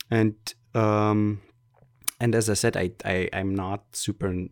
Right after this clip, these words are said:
like, I have not a big knowledge about all that stuff that's going on. Um, but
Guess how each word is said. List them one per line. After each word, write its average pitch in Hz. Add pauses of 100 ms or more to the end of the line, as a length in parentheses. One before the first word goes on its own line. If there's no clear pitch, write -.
(200)
like, 92
I -
have -
not 95 (140)
a 107
big 98
knowledge 101
about 101
all 104
that 104
stuff -
that's -
going 104
on. 104 (640)
Um, 95
but 101